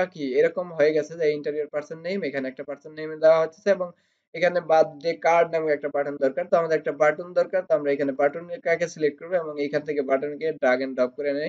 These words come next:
এখানে ছেড়ে দেবো। ছেড়ে দেওয়ার পরে এটাকেও constant করতে হবে। তো ধরে নিয়ে এটাকে এই পাশে লাগায় দেই এবং এই পাশ থেকে ধরে নিয়ে এটাকে এই পাশে লাগায় দেই এবং এইটাকে লাগায় দেবো এই যে এইটার নিচে। okay, then এটাকে ধরে নিয়ে এসে আমরা একদম নিচে লাগায় দেই। নিচে লাগায় দেওয়ার পরে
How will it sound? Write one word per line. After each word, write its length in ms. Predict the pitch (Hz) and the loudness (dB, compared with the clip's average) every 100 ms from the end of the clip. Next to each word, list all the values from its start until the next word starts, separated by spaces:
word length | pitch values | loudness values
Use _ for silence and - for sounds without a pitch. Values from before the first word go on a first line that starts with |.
| 208 | -8
এখানে 200 | 156 127 | -8 -10
ছেড়ে 220 | 127 117 | -10 -18
দেবো। 180 | 107 - _ _ _ _ - | -20 -20 _ _ _ _ 0
ছেড়ে 160 | 190 | 2
দেওয়ার 240 | 196 190 180 | 6 4 6
পরে 160 | 190 180 | 6 6
এটাকেও 300 | 165 165 180 | 4 0 0
constant 400 | 175 170 180 170 | -2 -6 -8 -8
করতে 200 | 170 156 | -8 -2
হবে। 160 | 165 196 | 0 2
তো 120 | 202 | 0
ধরে 220 | 156 160 175 | 0 -2 -2
নিয়ে 160 | 175 165 | -2 -2
এটাকে 260 | 165 165 | -2 -2
এই 120 | 160 156 | -2 -2
পাশে 180 | 165 | -2
লাগায় 300 | 160 165 170 | 0 2 2
দেই 180 | 165 196 185 | 2 2 4
এবং 220 | 143 143 143 107 | 2 0 -6 -8
এই 120 | 147 | -6
পাশ 160 | 165 165 | -4 -2
থেকে 200 | 170 160 | -2 -2
ধরে 220 | 156 147 160 | 0 2 2
নিয়ে 160 | 160 151 | 0 0
এটাকে 240 | 156 160 | 0 0
এই 100 | 160 | -2
পাশে 200 | 156 170 | -2 0
লাগায় 320 | 160 160 160 180 | 2 2 0 -2
দেই 120 | 196 117 | -2 2
এবং 180 | 139 143 151 | 0 0 -4
এইটাকে 300 | 165 196 185 | 0 0 0
লাগায় 260 | 175 170 165 | 0 -2 -4
দেবো 180 | 180 208 - | -8 -8 -2
এই 160 | 156 156 | -2 -2
যে 140 | 143 | -2
এইটার 460 | 143 139 131 151 156 | -2 -2 -6 -2 -2
নিচে। 260 | 165 143 101 | -2 -14 -12
okay, 220 | 120 - 220 _ _ _ - | -10 -6 -6 _ _ _ 0
then 140 | 165 175 | 0 0
এটাকে 340 | 139 160 175 180 | -2 0 0 -2
ধরে 220 | 165 165 | -2 -2
নিয়ে 200 | 175 170 160 | -2 -2 -2
এসে 160 | 156 | -2
আমরা 160 | 185 165 | -4 0
একদম 220 | 139 135 135 | -2 -2 -8
নিচে 200 | 135 135 | -8 -4
লাগায় 260 | 120 113 107 | -2 -2 -4
দেই। 100 | 117 | -6
নিচে 220 | 143 160 | -6 -2
লাগায় 280 | 156 151 151 | 0 2 4
দেওয়ার 160 | 151 147 | 4 4
পরে 140 | 160 | 2